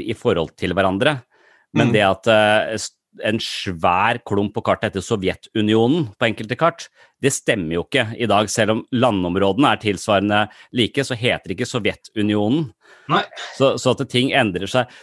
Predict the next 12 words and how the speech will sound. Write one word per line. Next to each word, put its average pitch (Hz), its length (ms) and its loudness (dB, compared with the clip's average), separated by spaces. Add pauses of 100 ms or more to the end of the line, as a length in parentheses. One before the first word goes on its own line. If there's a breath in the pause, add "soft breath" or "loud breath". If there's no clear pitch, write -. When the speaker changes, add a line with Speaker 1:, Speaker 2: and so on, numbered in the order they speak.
Speaker 1:
Så 135 260 0 (200)
jeg, 131 320 -4
jeg 165 100 2
vet 202 160 0
ikke 190 140 0
hvorfor. 190 220 -2 (300 soft breath)
Når 143 80 2
jeg 156 60 4
har 160 80 2
lest 165 220 -2
Kafka, 165 480 0 (340)
så 156 160 -2